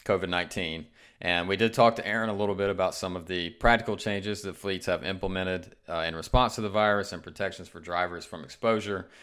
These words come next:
And those are obviously big themes in all of this. But the other big theme is obviously, uh, the business component of the virus and how it sort of reshaped the economy in just the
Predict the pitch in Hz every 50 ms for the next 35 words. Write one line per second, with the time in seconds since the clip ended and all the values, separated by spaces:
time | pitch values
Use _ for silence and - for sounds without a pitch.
0 | - - - 87 87 95 101 101 92 95 85 90 92 95 95 95 87 - 95 85
1 | 80 90 90 - - - 110 107 107 101 95 90 92 87 85 85 85 82 76 78
2 | 82 82 80 80 - - - _ - 95 90 92 - - - _ _ - - 90
3 | 87 78 107 123 127 117 98 98 110 101 - - - 104 101 98 95 95 92 80
4 | - 78 80 90 90 87 87 80 - - 92 87 85 85 82 76 - - - -
5 | - _ _ - 87 87 82 85 85 78 101 95 110 127 123 113 110 92 - -
6 | 85 76 - 85 82 80 76 76 - 80 78 78 78 76 80 78 78 80 82 82
7 | - - 85 82 85 85 85 87 85 85 - - - 92 85 80 76 80 90 95
8 | - - 104 98 92 - 92 87 85 - 101 95 98 95 95 95 95 95 90 82
9 | 78 80 90 90 90 - - 90 85 82 82